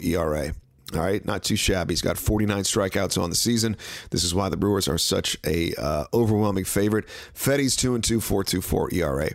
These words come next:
Um, I, you know what? We've been in this spot before where we say we just, just can't wager on the Nationals. Do we risk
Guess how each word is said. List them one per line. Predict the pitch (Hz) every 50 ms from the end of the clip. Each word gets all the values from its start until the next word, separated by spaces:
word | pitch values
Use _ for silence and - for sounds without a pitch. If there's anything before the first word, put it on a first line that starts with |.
| - - - - - - - - - - _ -
Um, | 101 110 110 110 101 - - - - - - -
I, | 131 135 - -
you | - - 127
know | 123 123 127
what? | 127 127 - - - - - - - - -
We've | 113 131 123 110
been | 131 131 139
in | 135
this | 131 113
spot | - - 143 131 131 127
before | 123 101 - 139 147 190 208
where | 185 151
we | 139
say | 120 - - 131 123
we | 117 117 113
just, | 107 - 117 110 107 - - - - - - - - - _ _
just | - 110 104 - -
can't | 113 104 101 98
wager | 101 101 104 104 95 104 104
on | 98
the | 98 95
Nationals. | 98 101 113 120 120 - 101 92 87 - -
Do | - 107 113
we | 127 131
risk | 127 98 104 120 131 101 - - - - -